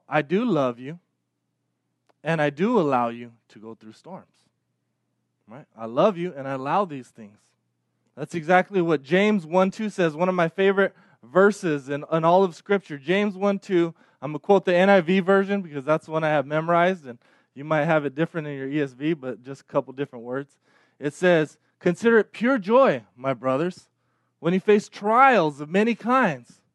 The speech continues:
Because, you know, the testing of your faith develops perseverance. And perseverance must finish its work so that you may be mature and complete, not lacking anything. Right? Consider joy.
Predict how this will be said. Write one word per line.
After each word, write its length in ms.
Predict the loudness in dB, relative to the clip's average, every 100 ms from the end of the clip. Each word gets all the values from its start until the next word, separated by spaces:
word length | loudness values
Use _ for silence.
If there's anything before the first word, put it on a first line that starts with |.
| _ _ _ _ _ -12
Because, 320 | 0 2 2
you 80 | 2
know, 140 | 4
the 100 | 2
testing 540 | 0 2 2 2 -2 0
of 120 | 2
your 120 | -2
faith 360 | 0 2 2 0
develops 440 | 0 2 2 -2
perseverance. 880 | 0 0 0 -2 0 0 -4 _ _ _ _ _ _ _ _ -12
And 160 | -4
perseverance 600 | 2 2 2 0 0 0
must 300 | 0 -2 -2 -14 _ _
finish 340 | 4 4 2
its 160 | -2 -2
work 240 | 0 0
so 140 | 0 -2
that 100 | -2
you 80 |
may 160 | 0 -2
be 220 | 0 -4 -6 _ _
mature 500 | -2 0 2 4 6
and 160 | 4
complete, 460 | 0 -8 -4 -2 2
not 260 | 2 2 4
lacking 440 | 2 2 -4 -2
anything. 400 | 0 -2 -6 -20 _ _ _ _ _ _ _ _ _
Right? 220 | -14 -14 -14 _ _ _
Consider 420 | -12 -8 -2 -2
joy. 420 | -2 -2 -2 -2